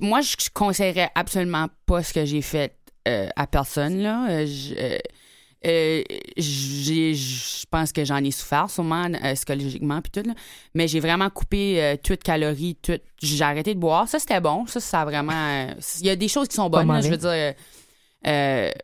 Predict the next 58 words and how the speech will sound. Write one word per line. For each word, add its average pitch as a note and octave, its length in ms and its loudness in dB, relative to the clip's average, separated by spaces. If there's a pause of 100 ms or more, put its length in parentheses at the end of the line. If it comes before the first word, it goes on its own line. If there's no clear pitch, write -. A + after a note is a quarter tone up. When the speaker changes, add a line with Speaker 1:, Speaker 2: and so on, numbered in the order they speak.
(140)
Speaker 2:
Sucre, - 280 -4
alcool, E3+ 320 2
Speaker 1:
ça F3+ 180 6
Speaker 2:
gras, G3 160 2
mais G#3+ 140 2
calorifiquement F#3 840 0
Speaker 1:
mais F#3+ 60 2 (160)
Speaker 2:
parlant, G3+ 140 4
c'est F3+ 140 4
de F3+ 40 4
la F3+ 80 4
Speaker 1:
vraiment, E3 140 4
là, F3+ 80 2
Speaker 2:
restriction, F3 420 0
Speaker 1:
oui, F#3 60 4
Speaker 2:
là. F3+ 80 2
Speaker 1:
oui, F#3 160 2
là, E3 80 0
j'étais D#3 200 -2
vraiment, D3+ 760 0
euh, - 80 -4
toujours, D#3 400 -2
euh, C3+ 260 2
au C3+ 120 0
minimum, D3+ 440 0 (140)
tu - 60 -12
sais, E3+ 100 -4
vraiment D#3 300 0
au, C#3+ 420 -2
au C3 40 -4 (400)
strict - 280 -4
minimum D3+ 460 0
de C3+ 100 2
ce - 80 -6
que D3 100 -4
je - 80 -8
peux C#3 140 -2
manger, C3+ 340 -2
rien C#3+ 140 -4
de C#3 60 -8
gras. D3+ 220 -4 (480)
Pas F3 140 4
de... C#3 80 -4 (220)
j'ajoutais D3+ 440 -2
pas D3+ 140 -2
de C#3 60 -8
sel, D#3 260 -2
pas D3+ 120 -2
de C#3 60 -8
beurre, D3+ 220 -2 (100)
rien, D3 580 -4
genre C#3 260 -2
vraiment D#3 400 -2
rien, D3 240 -4
rien, D3 200 -2
rien, C#3 200 -4
rien, D3+ 320 -2
là. E3 80 -6